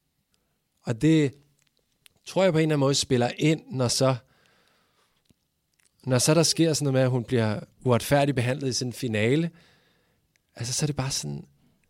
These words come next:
nej, jeg er ikke too much her. Nu siger I, jeg er too much igen, at jeg har, hvad ved jeg,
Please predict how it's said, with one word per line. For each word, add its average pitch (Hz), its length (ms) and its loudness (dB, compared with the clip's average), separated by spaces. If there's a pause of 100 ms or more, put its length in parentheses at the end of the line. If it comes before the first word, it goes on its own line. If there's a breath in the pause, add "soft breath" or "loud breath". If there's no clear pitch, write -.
nej, 165 320 -8 (120)
jeg 135 120 -2
er 113 60 -2
ikke 120 180 -6
too - 240 -4
much 104 380 -6
her. - 100 -14
Nu 147 140 -2
siger 175 240 4
I, 175 120 4
jeg 135 100 2
er 127 40 0
too 156 220 -2
much 139 280 -2
igen, 127 280 -2 (420 soft breath)
at 117 180 -2
jeg 123 120 4
har, 127 200 0 (560 soft breath)
hvad 123 180 -2
ved 135 120 -2
jeg, 110 220 2